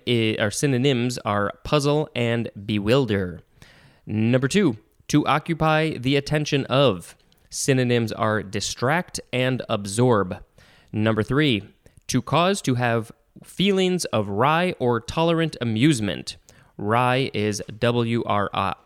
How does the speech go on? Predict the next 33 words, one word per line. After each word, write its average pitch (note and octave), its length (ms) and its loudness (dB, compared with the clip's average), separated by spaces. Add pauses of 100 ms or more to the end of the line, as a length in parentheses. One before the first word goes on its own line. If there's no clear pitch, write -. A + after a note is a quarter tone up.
W E3 440 0
R A2+ 320 0
Y. F#2 580 -4 (480)
It A2 100 -6
would G#2+ 100 -4
help E3+ 320 -2
if - 160 -6
I A2+ 120 0
could - 180 -8
spell D3+ 320 0
things B2 520 -2 (280)
in B2 320 0
the - 80 -8
correct G#2 540 -6
fashion. G#2+ 500 -6 (180)
So C3+ 140 2
that E3 160 2
definition C#3 440 0
again A2+ 300 0
says, G#2+ 380 -2 (640)
"To C3 120 2
cause F#3+ 360 2
to D3+ 100 2
have C3+ 200 -2
feelings E3+ 500 0
of G#2+ 260 -2
wry B2 460 2 (100)
or G#2+ 440 4
tolerant C#3 540 0
amusement," A2+ 680 0 (380)
as G#2+ 260 0
in, C3 260 2 (140)
seems G3 600 2